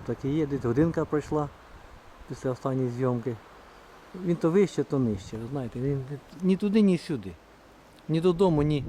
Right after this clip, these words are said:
ні високо. Так от трохи припускається, потім знову піднімається,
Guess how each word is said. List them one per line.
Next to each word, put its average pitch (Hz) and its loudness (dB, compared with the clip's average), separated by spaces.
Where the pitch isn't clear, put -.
ні 143 4
високо. 127 -2
Так 143 0
от 139 -2
трохи 143 -2
припускається, 156 0
потім 131 -6
знову 123 -2
піднімається, 147 -4